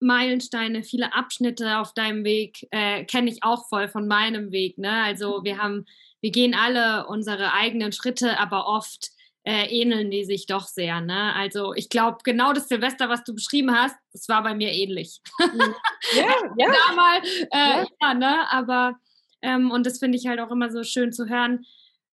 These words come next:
Speaker 1: äh, oder ho-, das hoffe ich, ist auch schön zu hören für Leute, die gerade denken: "Fuck, ich stecke mitten in
Speaker 2: Ja.
Speaker 1: diesem
Speaker 2: Ja.
Speaker 1: Silvester drin", ne?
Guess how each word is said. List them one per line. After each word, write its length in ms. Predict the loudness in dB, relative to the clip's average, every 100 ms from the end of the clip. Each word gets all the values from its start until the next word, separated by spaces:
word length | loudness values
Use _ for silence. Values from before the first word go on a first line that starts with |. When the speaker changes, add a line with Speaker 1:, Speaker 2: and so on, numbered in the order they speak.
| -6
Speaker 1:
äh, 400 | -2 -2 -4 -8 _
oder 320 | -2 0 0 -4
ho-, 60 | -16 _ _
das 240 | -6 -4 -2
hoffe 240 | 0 0
ich, 260 | -2 -2 -4
ist 160 | -6 -4
auch 140 | -6
schön 260 | -2 0 0
zu 180 | -4 -2
hören 280 | 0 0 -2
für 140 | -6
Leute, 580 | -2 -2 -2 -2 -2 -4 -12 _
die 60 | 0
gerade 400 | 2 2 2 0
denken: 320 | -2 -2 -8
"Fuck, 460 | -6 -2 -2 -2 -6
ich 140 | -2
stecke 300 | 0 0 2
mitten 460 | 4 4 2 -2 0
in 160 | 0
Speaker 2:
Ja. 40 | 2
Speaker 1:
diesem 260 | 2 2
Speaker 2:
Ja. 40 | 0
Speaker 1:
Silvester 500 | 0 0 -2 -2 -4 -8 -10
drin", 260 | -8 -10 -12 -4
ne? 400 | 0 0 -2